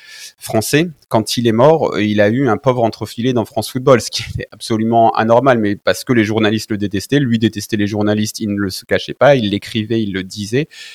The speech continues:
Donc au final, on a, euh, cette, euh, on a eu cette relation conflictuelle, ce qui n'aide pas à expliquer le jeu.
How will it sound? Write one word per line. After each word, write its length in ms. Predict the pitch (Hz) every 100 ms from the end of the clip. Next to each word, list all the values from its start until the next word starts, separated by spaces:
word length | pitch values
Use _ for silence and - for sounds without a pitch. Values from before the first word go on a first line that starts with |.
| - -
Donc 260 | 98 117
au 80 | 123
final, 460 | 123 117 120 143 147 - - -
on 180 | 104 113
a, 340 | 113 117 107 -
euh, 80 |
cette, 320 | 95 - - 110
euh, 180 | 101 95
on 120 | 98
a 80 | 101
eu 40 |
cette 220 | - 110
relation 480 | - 117 107 - 131
conflictuelle, 720 | 117 113 120 - - 139 156 - - -
ce 120 | -
qui 140 | 139
n'aide 200 | 131 127
pas 140 | - 143
à 60 |
expliquer 420 | 117 - - 123
le 60 | 120
jeu. 320 | 107 127 175